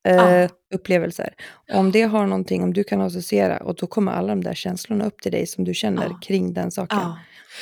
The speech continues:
Speaker 1: Och då blir du helt uppäten.
Speaker 2: Ja, men alltså, jag höll ju på att smälla av. Du, eh,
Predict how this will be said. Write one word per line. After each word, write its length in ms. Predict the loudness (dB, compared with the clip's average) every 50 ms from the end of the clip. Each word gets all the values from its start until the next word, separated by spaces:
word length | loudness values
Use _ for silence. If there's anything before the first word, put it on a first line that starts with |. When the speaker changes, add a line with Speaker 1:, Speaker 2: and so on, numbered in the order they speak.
| -16 -8 -6
Speaker 1:
Och 80 | -4 -4
då 80 | -2
blir 120 | 0 0 0
du 60 | 0
helt 120 | -2 -4
uppäten. 480 | -8 -12 _ -4 -4 -4 -4 -8 -14 -14 -14 _ _ -2
Speaker 2:
Ja, 160 | 0 2 4
men 180 | 4 2 2 0
alltså, 220 | -4 -4 -4 -2 0
jag 140 | 0 0 -2
höll 340 | -4 -8 -8 -6 -6 -4
ju 60 | -6 -6
på 340 | -6 -8 -8 -8 -6 -8 -8
att 60 | -10
smälla 300 | -8 -8 -6 -4 -4 -4
av. 120 | -4 -2 -2
Du, 160 | -4 -4 -4
eh, 220 | -4 -2 -2 -2